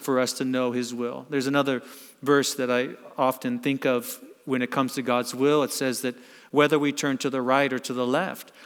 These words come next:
our ears will hear a voice behind us saying, "This is the way, walk in it." It's an Old Testament passage, but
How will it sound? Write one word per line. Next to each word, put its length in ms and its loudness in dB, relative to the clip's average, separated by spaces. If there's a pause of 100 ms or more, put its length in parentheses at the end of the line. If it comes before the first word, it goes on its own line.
(140)
our 160 4
ears 340 2
will 100 -2
hear 220 2
a 60 0
voice 300 0
behind 420 -2
us 100 -2
saying, 360 -2
"This 220 -2
is 120 -6
the 120 -2
way, 220 2
walk 320 -2
in 140 -4
it." 200 -6
It's 120 -10
an 80 -4
Old 200 2 (240)
Testament 640 0
passage, 560 0
but 240 -2